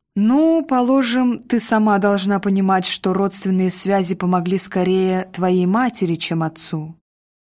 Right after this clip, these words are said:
Её болезнь не была для тебя секретом, я правильно понимаю?" Ну, хвала магистрам. Значит, я не совершу бестактность, если скажу, что для исцелившихся безумцев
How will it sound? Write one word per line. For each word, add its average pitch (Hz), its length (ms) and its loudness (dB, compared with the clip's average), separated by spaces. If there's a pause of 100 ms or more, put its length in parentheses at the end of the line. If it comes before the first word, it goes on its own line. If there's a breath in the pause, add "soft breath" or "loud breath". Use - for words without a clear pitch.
(340)
Её 202 360 2
болезнь 240 500 2
не 214 120 2
была 226 300 2
для 226 160 0
тебя 220 240 0
секретом, 240 600 -2
я 170 160 0
правильно 233 440 0
понимаю?" 156 640 -4 (960)
Ну, 202 360 2
хвала 202 440 2
магистрам. 208 760 0 (520 loud breath)
Значит, 202 760 0
я 196 200 0
не 196 120 2
совершу 202 440 0
бестактность, 208 800 0
если 175 220 -2
скажу, 175 380 -2
что 185 220 -4
для 180 180 0
исцелившихся 185 800 -2
безумцев 180 640 -2